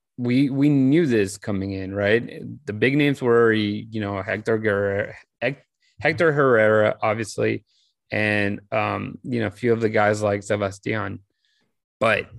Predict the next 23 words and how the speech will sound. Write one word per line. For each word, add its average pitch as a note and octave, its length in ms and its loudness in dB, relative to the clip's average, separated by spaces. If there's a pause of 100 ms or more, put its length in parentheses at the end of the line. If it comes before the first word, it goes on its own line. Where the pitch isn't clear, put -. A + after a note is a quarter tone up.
(160)
at A2 140 -2
this D#3+ 180 2
rate, B2+ 100 4
we A#2 120 4
have G#2+ 120 0
to A2 60 0
wait G#2+ 200 0
till G#2 100 -2
the G2 80 -4
summer G2+ 400 -4
window, G2+ 380 -6 (340)
uh, G#2 240 -2 (180)
restarts, G2 800 -4 (600)
uh, G#2 100 -2
any G#2 260 0
transfers. G#2 800 -6
Um, G2 360 -10
but G2+ 220 -6 (280)
I - 20 -14
mean, G2+ 360 -6 (320)
I - 80 0
don't D#3 180 0
think C#3+ 360 2